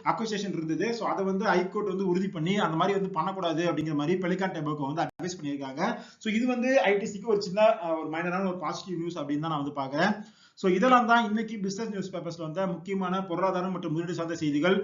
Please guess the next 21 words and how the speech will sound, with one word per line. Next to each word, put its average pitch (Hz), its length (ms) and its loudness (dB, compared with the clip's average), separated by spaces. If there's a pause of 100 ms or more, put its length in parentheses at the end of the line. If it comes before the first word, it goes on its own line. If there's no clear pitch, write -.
(220)
இந்த 170 180 0
வீடியோ 226 220 4
பிடிச்சிருந்தா 220 440 -4
இந்த 196 100 2
வீடியோ 190 160 4
லைக் 185 160 2
பண்ணுங்க, 185 320 -2
நம்ம 151 180 0
சேனலை 185 240 -2
சப்ஸ்கிரைப் 190 320 -4
பண்ணுங்க. 170 460 0
இதே 196 200 2
மாதிரி 202 300 2
இன்னொரு 175 280 2
வீடியோ 190 180 2
உங்களை 156 160 0
மீட் 180 200 -2
பண்றேன். 170 360 2
அது 160 180 0
வரைக்கும் 185 280 0
நன்றி, 175 340 2